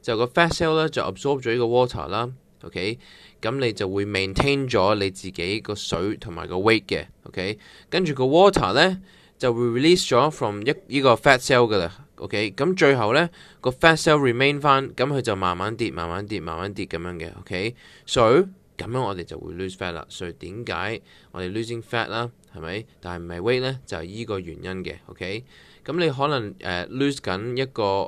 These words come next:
呃，好多 fat，但係你係磅重都一樣㗎喎，係咪？但係到時候呢，你個 water 水分嗰方面呢，係 release 咗 from 你個 cell 呢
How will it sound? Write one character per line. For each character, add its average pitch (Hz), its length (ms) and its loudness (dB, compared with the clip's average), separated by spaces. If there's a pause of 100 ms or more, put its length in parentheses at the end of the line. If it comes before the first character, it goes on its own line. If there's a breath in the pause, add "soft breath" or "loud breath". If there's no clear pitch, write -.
(100)
呃， 85 160 -8
好 98 340 -8
多 123 420 2
fat， 120 220 -2 (140)
但 95 180 -6
係 95 120 -6
你 98 180 -2
係 90 160 -4
磅 87 260 -8
重 87 180 -12
都 104 140 -6
一 107 60 -4
樣 87 280 -8 (120)
㗎 - 0 -
喎， 76 400 -12
係 76 40 -14
咪？ 80 260 -10 (420 loud breath)
但 110 140 -6
係 107 100 -4
到 120 200 2
時 120 160 -4
候 87 100 -2
呢， 139 140 2
你 131 120 -2
個 117 100 -4
water 123 420 0
水 92 260 -4
分 101 220 -6
嗰 95 120 -8
方 123 200 -4
面 101 120 -6
呢， 117 180 -6 (340 loud breath)
係 107 120 -4
release 120 520 -2
咗 120 140 2
from 90 280 -8
你 90 80 -6
個 95 100 -8
cell 139 380 2
呢 143 140 2